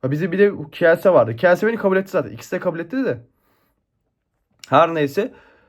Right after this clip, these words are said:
Ben, e, başvuruyu geç yaptım. Normalde Mayıs'ın yedisinde açılmıştı. Ben, e, Mayıs'ın sonuna doğru yaptım başvuruyu. Bir ay geç. Bir ay geç olduğu için tüm işlemlerim yavaş ilerledi. Ondan sonrasında ben Türkiye'ye dönmek zorunda kaldım. Arabam vardı, sattım. E,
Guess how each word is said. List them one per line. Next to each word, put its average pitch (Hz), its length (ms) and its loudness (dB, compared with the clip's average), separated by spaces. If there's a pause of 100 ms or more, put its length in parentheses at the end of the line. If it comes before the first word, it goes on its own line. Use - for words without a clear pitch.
(120)
Ben, 165 340 2 (220)
e, 127 200 -4
başvuruyu 156 440 0
geç 139 220 -4
yaptım. 135 240 -2
Normalde 151 300 -2
Mayıs'ın 151 400 -4
yedisinde 151 320 -8
açılmıştı. 139 440 -10
Ben, 151 220 0 (200)
e, 117 560 -4
Mayıs'ın 135 400 -4
sonuna 151 320 -4
doğru 143 160 2
yaptım 110 400 -4 (180)
başvuruyu. 120 500 -6 (240)
Bir 147 200 4
ay 143 120 4
geç. 139 360 -6 (600)
Bir 127 120 2
ay 156 140 6
geç 175 180 -6
olduğu 170 180 0
için 160 160 -10
tüm 170 160 -8
işlemlerim 156 480 -2
yavaş 147 540 0
ilerledi. 113 500 -4
Ondan 143 300 -2
sonrasında 151 380 -6
ben 143 160 0
Türkiye'ye 143 320 -8
dönmek 131 240 -4
zorunda 113 220 -10
kaldım. 104 280 -8
Arabam 131 360 0
vardı, 110 200 -4
sattım. 107 460 -14 (1200)
E, - 40 -4